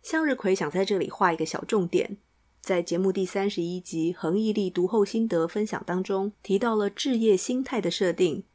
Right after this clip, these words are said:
也就是让自己所做的事情有意义，不只是一份工作、一份职业，而是一份志业。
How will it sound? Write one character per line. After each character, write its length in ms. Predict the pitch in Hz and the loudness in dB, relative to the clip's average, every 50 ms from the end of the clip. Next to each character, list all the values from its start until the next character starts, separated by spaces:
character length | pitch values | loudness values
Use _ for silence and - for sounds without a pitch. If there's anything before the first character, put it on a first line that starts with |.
| _ _ _ _ _ _ _ _ _ | _ _ _ _ _ _ _ _ _
也 120 | - 165 165 | 0 0 2
就 160 | 170 226 226 | 4 2 2
是 360 | 214 - - 220 202 196 208 _ _ _ _ _ _ | 2 2 2 4 4 4 2 _ _ _ _ _ _
让 200 | - 180 185 180 | 0 0 0 2
自 140 | - 202 190 | 2 0 2
己 160 | - 170 170 | 2 0 -2
所 240 | - - 165 - - | 0 0 -2 -2 -2
做 180 | - 285 277 | -2 -2 0
的 80 | 233 220 | 0 0
事 220 | - - 311 277 | 0 0 0 0
情 440 | 226 - - 170 160 160 175 196 220 - | -2 0 0 0 0 0 -2 -6 -6 -4
有 220 | - 147 151 - | -2 0 0 0
意 100 | - 208 | 0 0
义， 400 | 208 185 - 185 185 175 180 - _ _ _ _ _ _ _ | 0 0 0 -2 -2 -2 -4 -8 _ _ _ _ _ _ _
不 140 | - 359 349 | 2 2 2
只 160 | - - - | 2 -2 -4
是 160 | - - 202 | -2 -2 0
一 80 | 190 180 | -2 0
份 220 | - 196 185 180 | 2 2 0 2
工 200 | 180 185 180 185 196 | 2 2 2 2 2
作、 340 | - 202 165 123 - - _ _ _ | 4 4 4 4 2 -2 _ _ _
一 80 | - 175 | -6 0
份 180 | - 202 185 | 2 2 2
职 300 | 175 - - 156 156 160 | 2 -2 -4 -2 -2 -2
业， 320 | 170 180 185 165 143 - _ _ _ _ _ _ | 0 2 2 0 0 -2 _ _ _ _ _ _
而 100 | _ - | _ -2
是 180 | 170 - - 208 | 0 0 0 -2
一 120 | - 180 | -2 -2
份 220 | 180 - 214 190 185 | 0 2 2 2 2
志 300 | - - 277 254 208 175 | 0 -2 0 2 2 2
业。 400 | 175 175 175 151 - - - | 4 4 4 4 4 2 -4